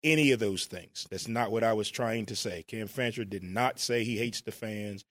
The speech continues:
Cam Fancher did not say he left because of the fans. It was my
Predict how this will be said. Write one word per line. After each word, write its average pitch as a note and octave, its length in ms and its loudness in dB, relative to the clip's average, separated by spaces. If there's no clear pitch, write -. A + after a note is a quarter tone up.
Cam A2 220 -6
Fancher A2 380 -6
did G2 160 -8
not G2+ 400 0
say A#2 280 2
he A2 140 0
left A2+ 320 0
because A2 380 -4
of F#2 40 -10
the F2+ 80 -10
fans. F2 360 -12
It F#2+ 100 -12
was F2 180 -12
my G2 420 -8